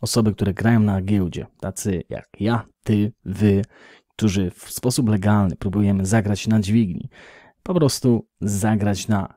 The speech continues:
kryptowalutach, zahodlować, kupić je, to nasze środki, które są legalne,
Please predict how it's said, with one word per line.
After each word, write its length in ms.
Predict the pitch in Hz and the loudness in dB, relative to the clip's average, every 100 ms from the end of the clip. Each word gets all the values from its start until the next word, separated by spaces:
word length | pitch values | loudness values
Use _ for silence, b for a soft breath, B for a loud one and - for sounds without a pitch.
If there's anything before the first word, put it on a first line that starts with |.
| _ | _
kryptowalutach, 840 | - 110 110 113 123 - - - - _ | -6 -2 2 2 2 0 -8 -16 -20 _
zahodlować, 840 | 101 98 123 123 113 117 - - - | -2 0 2 2 4 2 2 -8 -6
kupić 400 | 135 113 110 95 | -4 0 2 2
je, 200 | 107 131 B B B B _ | -2 -4 B B B B _
to 160 | - 95 - | -2 0 0
nasze 480 | 101 139 - 151 143 | -2 -2 -2 -4 -6
środki, 460 | - 135 113 - | -2 0 0 -4
które 160 | 98 98 | -6 -4
są 140 | 101 | 0
legalne, 680 | 95 101 104 101 101 98 95 | 2 2 2 2 2 0 -4